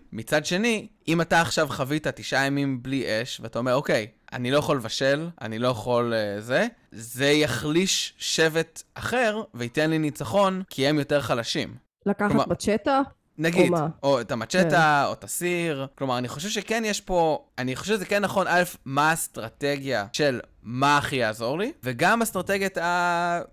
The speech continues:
Speaker 1: את יודעת, אני לא רוצה לגרום לאנשים לשנוא אותי, היא גם אסטרטגיה רלוונטית. אני כן חושב שיש פה דיון,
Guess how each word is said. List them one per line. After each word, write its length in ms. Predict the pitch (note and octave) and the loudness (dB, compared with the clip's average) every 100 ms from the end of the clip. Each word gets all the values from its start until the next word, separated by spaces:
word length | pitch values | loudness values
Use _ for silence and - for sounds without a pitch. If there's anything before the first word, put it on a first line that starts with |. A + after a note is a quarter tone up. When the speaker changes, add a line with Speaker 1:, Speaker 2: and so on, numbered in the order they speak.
| - | -6
Speaker 1:
את 60 | |
יודעת, 200 | F#3+ G3+ - | -4 -4 -6
אני 180 | B2 A#2+ | -4 2
לא 120 | D3 | 2
רוצה 240 | D#3+ F3 | 2 0
לגרום 320 | D3 C3+ C#3+ D3 | -2 2 2 4
לאנשים 400 | C#3 C3+ D3 D3+ | 2 0 0 0
לשנוא 280 | - A#3+ | 0 0
אותי, 300 | C4 B3+ F#3 G3 - | 0 0 -2 -4 -6
היא 120 | B2 | -4
גם 220 | B2 D3 E3+ | 2 2 2
אסטרטגיה 560 | - C#3 C3 B2+ C3 | -4 -4 -2 -2 -2
רלוונטית. 640 | B2 D#3 A3+ G3 F#2+ - - A#2 | 0 0 0 -2 -6 -14 -10 -6
אני 140 | A#2+ | -2
כן 140 | G#3+ | -2
חושב 260 | C4+ D4 A3+ | -2 0 0
שיש 640 | - C#3+ C#3 D3+ E3 - | 0 -2 2 4 4 2
פה 160 | - C#3 | -2 -2
דיון, 400 | A#2 A#2 G#3 | -2 -4 -4